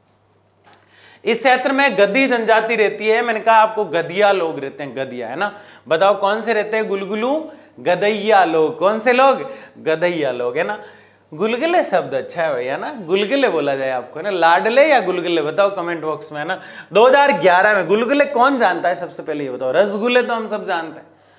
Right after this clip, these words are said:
गुलगुले क्या होते हैं ये कौन बताएगा आज, है ना। दो हज़ार ग्यारह में यह जनसंख्या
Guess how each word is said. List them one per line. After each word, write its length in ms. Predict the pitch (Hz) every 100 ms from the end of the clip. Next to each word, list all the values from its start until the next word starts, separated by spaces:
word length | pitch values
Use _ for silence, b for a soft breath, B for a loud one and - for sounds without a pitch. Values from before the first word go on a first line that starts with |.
| b -
गुलगुले 640 | 151 262 262 247 247 233
क्या 200 | 233 160
होते 260 | 139 135 165
हैं 80 | 160
ये 140 | 190
कौन 260 | 190 147 143
बताएगा 420 | 120 110 117 113
आज, 160 | 113 151
है 80 |
ना। 120 | 202 202 B B B B
दो 140 | 185 269
हज़ार 260 | 294 294
ग्यारह 420 | 294 208 208 254 294
में 120 | 294
यह 140 | 285
जनसंख्या 680 | 240 220 220 269 262 233 170